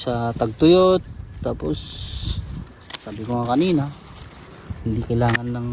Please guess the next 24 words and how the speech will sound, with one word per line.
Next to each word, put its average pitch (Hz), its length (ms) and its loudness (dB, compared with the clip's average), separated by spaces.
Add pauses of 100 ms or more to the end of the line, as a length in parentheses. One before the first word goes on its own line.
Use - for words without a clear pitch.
(180)
pag-aaruga 120 640 0
masyado. 113 320 -4 (320)
Kaya, 123 160 -8 (480)
thank 131 160 2
God. 156 240 4 (2250)
Shout - 400 2
out 143 240 4
po 160 160 0
sa 147 240 4
nagturo 143 400 8
sa 147 240 4
atin, 165 240 6
si 143 80 4
Uncle 139 400 6
Bubot. 151 320 8 (720)
Siya 113 160 -4
yung 117 160 2
nagturo 120 240 2
sa 110 240 0
atin 107 160 -2
sa - 160 -6
pagtatanim 110 560 0
ng 110 160 2
upo. 123 320 0